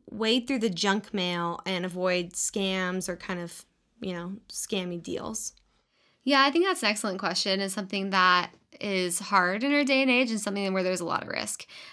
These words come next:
Speaker 2: I'm actually an internal auditor by profession, so I kind of deal with seeing that every day, the I T privacy and risk of fraud, and kind of managing and mitigating those risks.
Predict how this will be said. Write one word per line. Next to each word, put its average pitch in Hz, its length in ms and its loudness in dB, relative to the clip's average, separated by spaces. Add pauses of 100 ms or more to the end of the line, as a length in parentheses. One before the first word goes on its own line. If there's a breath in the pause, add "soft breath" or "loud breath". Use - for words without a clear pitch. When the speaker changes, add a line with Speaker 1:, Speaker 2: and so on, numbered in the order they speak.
(120)
Speaker 2:
I'm 240 180 4
actually 226 280 4
an 196 60 -2
internal 202 300 2
auditor 185 320 2
by 185 200 0
profession, 202 680 0
so 208 180 2
I 190 460 4 (340 loud breath)
kind 214 200 0
of 190 100 0
deal 185 360 4
with 180 380 0
seeing 185 400 -2
that 175 140 -2
every 185 120 -2
day, 185 140 2
the 175 120 0
I 175 100 0
T 180 180 -6
privacy 247 800 2
and 185 460 2
risk 185 200 -4
of 185 100 -6
fraud, 214 520 6 (440 loud breath)
and 185 380 2
kind 208 160 -2
of 185 80 2
managing 185 520 2
and 175 100 0
mitigating 180 440 0
those 175 220 0
risks. - 640 2